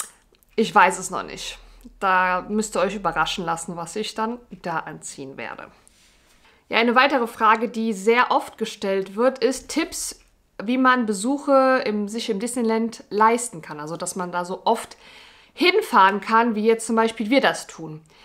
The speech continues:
Also, was man dazu sagen muss, wir haben natürlich alle Jahreskarten. Äh, wir haben, äh, die Infinity-Jahreskarte, das war auch noch eine Frage,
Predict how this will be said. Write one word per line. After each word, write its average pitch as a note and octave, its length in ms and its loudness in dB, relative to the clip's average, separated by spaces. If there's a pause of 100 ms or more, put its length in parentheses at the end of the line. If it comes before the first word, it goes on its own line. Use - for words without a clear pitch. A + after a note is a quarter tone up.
(260)
Also, A3+ 240 6
was B3+ 160 4
man B3+ 100 2
dazu A#3 200 0
sagen B3+ 200 0
muss, B3 160 -2
wir A#3 100 4
haben A#3+ 80 2
natürlich A3+ 520 -2
alle G#3+ 200 6
Jahreskarten. D#3+ 1040 -4
Äh, F#3 200 -8
wir F#3+ 120 -6
haben, G3+ 340 -6
äh, F#3+ 180 -4
die F#3+ 140 -6
Infinity-Jahreskarte, B3 1000 0
das G3 140 -8
war F#3+ 80 0
auch G#3+ 60 0
noch A#3+ 100 0
eine A#3 140 -2
Frage, A3 560 2